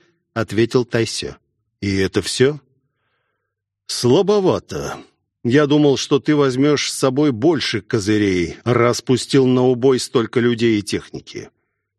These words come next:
Мне кажется, что ты идиот. Учитывая то, как я отношусь к своей дочери, ты посмел украсть ее и угрожать, а после всего лететь в сторону Курильских островов.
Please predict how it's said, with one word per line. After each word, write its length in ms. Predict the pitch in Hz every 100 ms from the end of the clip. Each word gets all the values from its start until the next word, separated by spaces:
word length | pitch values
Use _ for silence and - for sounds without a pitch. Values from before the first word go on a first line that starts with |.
| _ -
Мне 320 | 120 123 127
кажется, 560 | 110 139 117 113 - 117
что 220 | - 120
ты 480 | 98 - 120 120 117 _ _
идиот. 680 | - 123 131 120 113 - - _ _ _ -
Учитывая 580 | 135 117 139 127 127
то, 180 | 113 135
как 220 | 123 117
я 120 | 127 120
отношусь 540 | 117 113 127 113 - -
к 60 |
своей 360 | - 120 113 113
дочери, 580 | 104 151 - - 76 123 _ _ _ _ _ _
ты 140 | 131
посмел 480 | 127 135 123 143 139
украсть 500 | 135 - 143 156 -
ее 260 | 143 143 147
и 140 | -
угрожать, 760 | 143 135 139 147 120 143 120 -
а 80 | 113
после 340 | - 127 131
всего 480 | 117 - 131 151 131 _ _ -
лететь 440 | 127 139 143 143
в 80 | -
сторону 480 | - - 139 143 139
Курильских 640 | - 143 147 139 - 127
островов. 680 | 135 - - 160 170 139 90